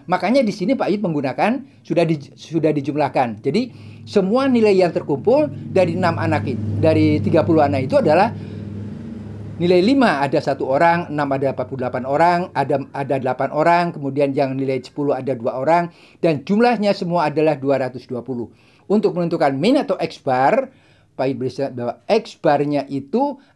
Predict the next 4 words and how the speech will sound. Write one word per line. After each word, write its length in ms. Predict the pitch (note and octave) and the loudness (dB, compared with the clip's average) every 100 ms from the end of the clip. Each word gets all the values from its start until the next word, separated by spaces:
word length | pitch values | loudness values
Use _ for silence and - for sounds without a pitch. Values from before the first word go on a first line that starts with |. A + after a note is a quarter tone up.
| - | -6
adalah 960 | G3 F3+ - E3 B2 G#2 A2 A#3 C#4 - _ _ _ _ _ _ _ _ _ _ _ _ _ _ _ | -4 -4 -2 0 0 0 0 2 0 -6 _ _ _ _ _ _ _ _ _ _ _ _ _ _ _
jumlah 560 | G3+ G3 E3+ A3 A#3 G3 | 0 0 2 0 0 -2
semua 640 | - - G#3 G3 F#3+ F3+ | -12 -2 0 2 2 0
nilai 560 | F3 D#3+ D3+ D#3 A#3+ | 0 2 2 2 2